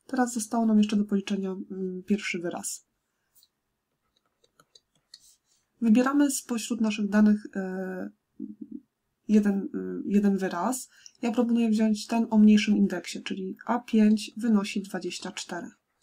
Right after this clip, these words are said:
I podstawiamy te dane do wzoru na n-ty wyraz ciągu arytmetycznego. Czyli mamy a pięć wynosi a jeden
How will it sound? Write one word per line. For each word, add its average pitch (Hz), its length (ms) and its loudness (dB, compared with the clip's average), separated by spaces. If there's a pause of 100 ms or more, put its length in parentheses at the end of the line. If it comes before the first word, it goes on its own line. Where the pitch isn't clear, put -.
(1000)
I 233 80 0
podstawiamy 240 680 0
te 233 120 -2
dane 202 560 -2
do 214 180 4
wzoru 240 340 4
na 208 340 4
n-ty 233 280 -2
wyraz 208 320 2
ciągu 196 300 -4
arytmetycznego. 196 840 -6 (460)
Czyli 240 220 2
mamy 170 280 0 (360)
a 254 120 2
pięć 208 720 -4 (1200)
wynosi 208 540 0 (100)
a 262 140 2
jeden 214 640 2